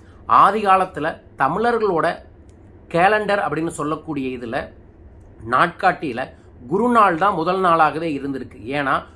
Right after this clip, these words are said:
குரு ஒரு வித்தையை தொட்டு கொடுத்தா தான் அந்த வித்தை வந்து ஜெயிக்கும்.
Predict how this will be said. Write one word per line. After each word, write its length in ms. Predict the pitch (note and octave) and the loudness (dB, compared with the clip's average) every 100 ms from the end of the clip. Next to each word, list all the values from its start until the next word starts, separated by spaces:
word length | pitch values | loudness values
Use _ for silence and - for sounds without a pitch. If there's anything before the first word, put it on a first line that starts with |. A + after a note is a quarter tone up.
| - - | -20 -6
குரு 220 | F3 B3 | -2 0
ஒரு 160 | A3 D#3+ | 0 0
வித்தையை 400 | D#3 G#3 G3+ E3+ | -2 -2 -2 -2
தொட்டு 280 | D#3 D3 G#3+ | -4 -4 -4
கொடுத்தா 400 | F3+ E3 D3 - | -4 -2 -2 0
தான் 160 | F3+ | -4
அந்த 80 | D3+ | -4
வித்தை 360 | B2+ - G#3+ E3+ | -10 -8 -6 -4
வந்து 280 | C#3 D3+ A#2 | -4 -6 -8
ஜெயிக்கும். 400 | B2+ C3 - - | -8 -10 -12 -20